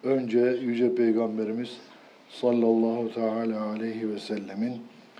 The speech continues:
ehli beytinin, âli ashabının, bir cümle peygamberan-ı izamın, bir cümle evliya-i kiramın, ervah-ı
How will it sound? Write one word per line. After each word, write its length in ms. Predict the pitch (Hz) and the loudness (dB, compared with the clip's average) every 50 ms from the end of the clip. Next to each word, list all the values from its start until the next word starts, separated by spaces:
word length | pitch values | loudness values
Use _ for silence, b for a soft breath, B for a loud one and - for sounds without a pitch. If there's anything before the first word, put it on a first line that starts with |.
| B B B B B _ | B B B B B _
ehli 340 | 139 135 127 120 120 120 110 | 0 0 0 2 0 0 2
beytinin, 580 | 117 117 113 110 110 117 113 110 117 127 127 127 - - | 2 2 2 0 0 -2 -2 -2 -2 -4 -4 -6 -10 -8
âli 300 | 123 127 131 127 120 113 | -6 -2 0 0 0 0
ashabının, 720 | 110 110 107 - - 110 110 107 104 104 110 110 117 123 120 - B B B B B B B B B B _ | -2 -4 -6 -8 -8 -6 -4 -4 -4 -4 -6 -6 -4 -6 -6 -8 B B B B B B B B B B _
bir 140 | 127 127 120 | -4 -4 -2
cümle 360 | 117 135 139 135 127 123 117 | 0 -2 0 0 0 0 -2
peygamberan-ı 960 | - 123 120 117 113 117 120 120 120 117 117 113 123 127 127 120 117 113 113 104 | 0 0 2 2 4 2 2 0 0 2 4 4 4 4 4 2 -2 -4 -4 -4
izamın, 500 | 95 110 110 107 107 113 120 123 123 110 | -2 -2 -2 -2 -2 -4 -4 -6 -6 -4
bir 160 | 110 113 110 107 | -4 -4 -4 -2
cümle 360 | 120 120 117 113 113 110 113 | -2 -2 0 0 0 0 0
evliya-i 540 | 113 110 110 117 113 117 120 120 113 110 - | 0 0 0 0 0 2 2 0 -2 -4 -4
kiramın, 460 | - 110 107 104 104 107 120 127 123 120 - - - B B B B B B B B B B B B B B - | -6 -6 -6 -4 -4 -4 -4 -6 -6 -10 -14 -20 -20 B B B B B B B B B B B B B B -2
ervah-ı 420 | - 123 117 113 127 131 127 127 | 0 0 2 4 4 4 4 2